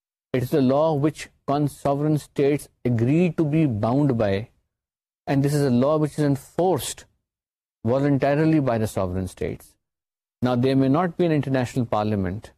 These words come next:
there may not be an international court which forces the attendance of the states the way ordinary courts in Pakistan and any other country do that.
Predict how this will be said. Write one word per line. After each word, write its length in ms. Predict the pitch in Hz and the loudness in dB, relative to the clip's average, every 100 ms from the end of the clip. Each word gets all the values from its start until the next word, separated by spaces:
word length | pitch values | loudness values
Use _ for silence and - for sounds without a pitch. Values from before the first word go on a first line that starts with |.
| _ _ _ _ | _ _ _ _
there 200 | 123 135 | -2 0
may 100 | 139 | 2
not 300 | 139 170 165 | 0 0 -2
be 100 | 165 | 0
an 80 | 156 | 0
international 600 | 135 127 120 131 - 139 - | 2 2 0 0 -2 -4 -4
court 440 | - 160 127 - - _ _ _ _ _ _ - | -2 0 0 -2 -14 _ _ _ _ _ _ -6
which 160 | 127 | -4
forces 560 | - - 147 135 - 156 | -4 -2 -2 0 0 0
the 120 | 143 | 0
attendance 440 | 131 127 139 135 | 0 0 2 0
of 140 | 131 113 | -2 -2
the 80 | 113 | -4
states 480 | - 160 147 - | -2 0 0 -2
the 180 | - 120 | -4 -2
way 300 | 127 143 139 | 2 0 0
ordinary 480 | - 123 127 131 127 | 0 0 2 2 0
courts 320 | - 123 120 | 0 -2 0
in 120 | 123 | -4
Pakistan 680 | 110 110 120 120 127 113 113 | -2 -2 -2 -4 -2 -2 0
and 120 | 110 | 0
any 260 | 101 120 120 | 0 2 2
other 120 | 110 | 0
country 340 | 104 120 135 135 | -2 -2 0 -2
do 200 | 104 98 | -2 -2
that. 240 | 82 | -4